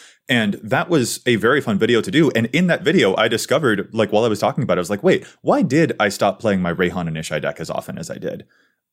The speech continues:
Oh, yeah. It's because I had a whole bunch of, fe-, like, literally the example you just said, a whole bunch of fetch lands were in it. So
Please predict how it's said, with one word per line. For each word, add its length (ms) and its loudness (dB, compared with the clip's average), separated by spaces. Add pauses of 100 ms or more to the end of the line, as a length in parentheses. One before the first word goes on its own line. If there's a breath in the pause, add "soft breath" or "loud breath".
Oh, 100 2
yeah. 320 2
It's 160 0
because 300 2
I 80 4
had 160 2
a 20 0
whole 100 2
bunch 160 2
of, 60 -2
fe-, 140 0
like, 240 2
literally 400 4
the 100 4
example 340 0
you 100 2
just 180 0
said, 240 2
a 80 2
whole 100 2
bunch 160 -2
of 60 -4
fetch 200 -2
lands 200 -6
were 120 -8
in 120 -10
it. 100 -14 (180 soft breath)
So 220 2